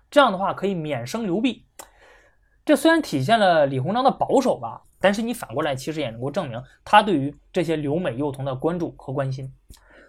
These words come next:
呃，后来李鸿章又听说，说这个美国学校每年有长达三个月的假期，这个这么长，如果让这些孩子就各种玩儿，那肯定不好。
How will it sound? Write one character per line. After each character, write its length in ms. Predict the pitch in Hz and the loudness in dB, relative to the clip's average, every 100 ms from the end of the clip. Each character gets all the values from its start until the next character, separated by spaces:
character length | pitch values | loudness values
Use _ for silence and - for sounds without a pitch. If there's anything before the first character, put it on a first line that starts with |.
| _ | _
呃， 120 | - 160 | 0 4
后 200 | 320 302 | 8 6
来 100 | 170 | 6
李 140 | 147 | 0
鸿 120 | 135 | 0
章 120 | 190 | -2
又 100 | 185 | -2
听 160 | 135 160 | -4 -4
说， 240 | 160 175 | 0 -2
说 160 | - 254 | -2 -4
这 80 | 311 | 2
个 240 | 226 147 | 4 4
美 200 | 135 120 | 2 -2
国 120 | 135 | 0
学 160 | 226 240 | 0 4
校 140 | 269 | 4
每 160 | 185 113 | 4 -2
年 180 | 117 202 | -4 -2
有 220 | 151 - | -2 -6
长 240 | - 170 | -4 0
达 100 | 214 | 2
三 260 | 214 - 349 | 2 0 0
个 80 | 339 | 0
月 120 | 143 | -2
的 100 | - | -4
假 120 | - - | -10 -14
期， 220 | - - _ _ _ _ - | -20 -20 _ _ _ _ 2
这 140 | 349 | 4
个 180 | 175 135 | 6 4
这 140 | 311 | 4
么 100 | 247 | 4
长， 340 | 127 - 139 185 | 0 -2 -2 0
如 160 | 214 | 0
果 140 | 180 139 | 2 4
让 180 | 190 | 2
这 100 | 170 | 2
些 100 | 170 | -2
孩 260 | 185 - 123 | -4 -4 -4
子 640 | 165 151 127 120 113 117 135 | -2 -2 -2 -4 -6 -10 -12
就 60 | 165 | -8
各 120 | - 214 | 0 2
种 140 | 127 | 2
玩 120 | 107 | 2
儿， 100 | 123 | 2
那 80 | 190 | 2
肯 140 | - 131 | -2 -4
定 120 | 165 | -2
不 80 | 185 | -4
好。 240 | - | -6